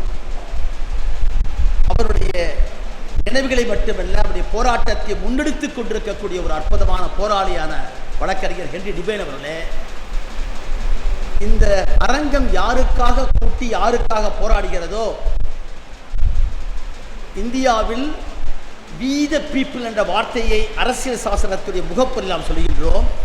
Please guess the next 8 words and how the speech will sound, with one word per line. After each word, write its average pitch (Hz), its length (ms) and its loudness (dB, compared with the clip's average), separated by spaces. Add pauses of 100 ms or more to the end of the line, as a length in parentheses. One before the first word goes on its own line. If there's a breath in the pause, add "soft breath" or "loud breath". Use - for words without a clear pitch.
(1700)
அந்த 185 260 -10 (120)
மக்களாகிய 277 720 0
நாம் 254 360 0
என்று 254 160 -4
சொல்கிற 214 320 -2
போது, 226 520 0 (680)
அந்த 165 140 -6
மக்களில் 269 520 2